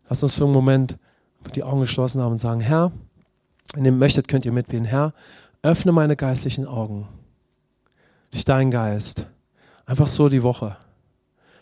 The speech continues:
Öffne meine geistlichen Augen, wer ich an deiner Seite, Jesus, jetzt bin. Und dass ich dein Leben auf dieser Erde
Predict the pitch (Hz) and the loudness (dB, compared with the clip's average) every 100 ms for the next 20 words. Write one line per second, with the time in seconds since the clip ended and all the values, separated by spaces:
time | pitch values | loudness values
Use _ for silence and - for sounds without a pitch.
0 | _ - 165 170 151 143 139 127 127 135 | _ 0 2 4 4 4 2 0 -2 -2
1 | 120 123 120 117 113 117 _ _ _ 120 | -4 -6 -6 -6 -6 -12 _ _ _ 2
2 | 151 147 151 - 135 120 120 127 - 120 | 4 4 0 0 -2 -2 0 0 0 -2
3 | 120 110 113 113 - 107 - 113 101 113 | -4 -4 -4 -6 -8 -10 -6 -6 -6 -12
4 | - _ _ _ _ _ _ _ _ _ | -20 _ _ _ _ _ _ _ _ _
5 | _ _ 131 131 147 143 127 127 151 190 | _ _ 0 2 2 2 0 2 6 6
6 | 151 131 - 139 131 131 123 127 113 95 | 6 -4 -8 -4 -4 -4 -4 -4 -4 -10